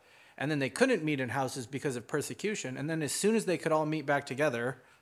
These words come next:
they did, right? So, I don't know. Let's just not, let's not worship these guys. These were just some regular guys who also loved Jesus and were filled with the Spirit.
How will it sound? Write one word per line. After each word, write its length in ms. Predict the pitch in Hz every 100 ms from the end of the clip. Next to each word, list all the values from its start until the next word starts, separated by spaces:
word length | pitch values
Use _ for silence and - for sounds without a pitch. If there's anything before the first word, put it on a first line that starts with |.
| -
they 120 | 131
did, 380 | 131 120 95 107 -
right? 320 | 120 120 -
So, 280 | 147 127 117 - - _ _ -
I 140 | 147
don't 100 | 110
know. 140 | 110 -
Let's 160 | 175
just 160 | 202 208
not, 240 | 190 151
let's 140 | 165 165
not 140 | 147
worship 340 | 127 139 110 117
these 160 | 101
guys. 240 | 107 107 120
These 180 | 147
were 80 | 151
just 160 | 147 143
some 140 | 135
regular 320 | 139 131 127
guys 240 | 123 127 135
who 120 | 143
also 300 | 123 117 120
loved 260 | 117 113 104
Jesus 360 | 117 113 107
and 100 | 120
were 80 | 113
filled 240 | - 120
with 120 | 113 107
the 60 |
Spirit. 380 | 101 117 101